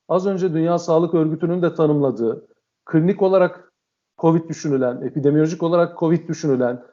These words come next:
olası ya da kuşkulu olgular da açıklansın ki biz hastalığın nasıl bir bu topluma yük oluşturduğunu, hastalanma ve ölümler açısından daha net görelim.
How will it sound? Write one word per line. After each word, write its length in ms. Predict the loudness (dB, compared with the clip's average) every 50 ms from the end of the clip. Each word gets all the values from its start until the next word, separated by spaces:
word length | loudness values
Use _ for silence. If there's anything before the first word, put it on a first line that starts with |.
| _ _ _ _ 2
olası 400 | 4 4 4 2 0 -2 -2 0
ya 120 | 2 2
da 120 | 2 0 -2
kuşkulu 400 | -2 -6 -4 -2 0 2 4 4
olgular 540 | 4 4 4 4 4 4 4 4 4 2
da 160 | 0 -2 -4 -6
açıklansın 760 | -10 -12 -12 -10 -6 -4 -4 -4 -4 -6 -6 -6 -6 -8 -12 -4
ki 460 | 2 4 4 4 4 0 -8 -16 _ _ _ _ _ _ _ _ -4 -2
biz 300 | 0 0 0 -4 -10 -12
hastalığın 880 | -8 -4 -4 -4 -4 -4 -2 0 2 4 6 6 4 4 0 -4 -12 -18 _ _ _ _ _ _ -8
nasıl 480 | -4 -2 -2 -2 -2 -2 -4 -4 -2 -2
bir 220 | -2 -2 -2 -2
bu 100 | -6 -4
topluma 420 | -2 -2 0 0 -2 -2 -2 -2 -2
yük 260 | -2 -2 -2 0 0
oluşturduğunu, 800 | -2 -2 -2 -4 -10 -8 -8 -6 -6 -6 -4 -6 -6 -6 -8 -10 -16 _ _ -20 -20 _ _ _ _
hastalanma 680 | -6 -6 -6 -2 0 0 2 2 2 0 0 0 2 2
ve 100 | 0 0 0
ölümler 380 | 0 2 2 4 4 4 4 4
açısından 580 | 2 0 -2 -8 -6 -2 -2 -2 -2 -2 -6 -16 _ _ _ _ -6
daha 160 | -4 -2 -2
net 360 | 0 2 2 0 0 -2 0
görelim. 400 | 4 4 6 6 6 4 0 -6